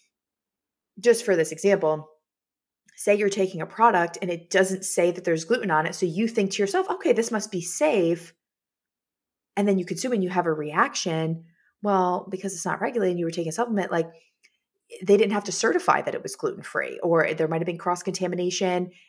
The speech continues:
in the manufacturing lab. And it's like, they didn't, they didn't have to certify that. So y-, you have that risk. So it's, it can be really dangerous for people if you have a, an allergic reaction and you're thinking that it's safe because it's not in the ingredient list, but it's actually in the product.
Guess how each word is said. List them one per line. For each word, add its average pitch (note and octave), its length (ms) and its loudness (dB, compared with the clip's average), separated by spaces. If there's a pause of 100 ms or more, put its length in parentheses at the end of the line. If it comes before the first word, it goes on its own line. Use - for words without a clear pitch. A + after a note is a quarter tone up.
in F#3 320 4
the F3+ 100 0
manufacturing F#3 720 0
lab. D#3 240 -2
And D#3+ 80 -4
it's D#3+ 60 -12
like, E3+ 100 -4
they E3+ 160 2
didn't, G3+ 180 0
they F#3 100 6
didn't A#3+ 160 4
have B3 120 0
to A3+ 60 -8
certify D#4 340 0
that. - 220 -4 (340)
So F#3+ 800 6 (1800)
y-, F#3 100 -4
you F3+ 360 0
have G3 200 0
that A#3+ 180 2
risk. B3+ 460 -6
So F#3 380 2
it's, G3 500 -2 (480)
it A3 100 2
can G#3+ 140 -4
be G3+ 200 -2
really F#3+ 280 0
dangerous G#3+ 420 -4
for E3+ 120 -6
people E3 240 -2
if D3+ 160 -6
you F#3 80 2
have F3+ 180 -4
a, E3+ 160 -4
an E3+ 140 -8
allergic E3 400 -4
reaction F3 480 -2
and D#3 100 -2
you're F3 100 0
thinking F3+ 340 -2
that D#3+ 120 -2
it's - 160 -8
safe B3+ 260 0
because G3 220 -4
it's E3 160 -10
not E3+ 140 -2
in D#3+ 60 -6
the D#3 60 -6
ingredient E3 480 -6
list, D#3+ 220 -4
but E3 80 -6
it's D#3+ 100 -6
actually D#3+ 300 -6
in F#3 60 -12
the F#3 80 -18
product. F#3+ 420 -2